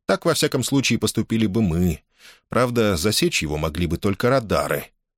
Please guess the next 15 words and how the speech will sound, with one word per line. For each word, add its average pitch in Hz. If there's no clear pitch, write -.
Над 95
пустыней 135
висела 120
довольно 113
плотная 98
облачная 92
дымка. 80
Искусственный 90
климат? 131
Хм. 87
Волохов 135
покосился 131
на 98
заглохшие 90
локаторы, 101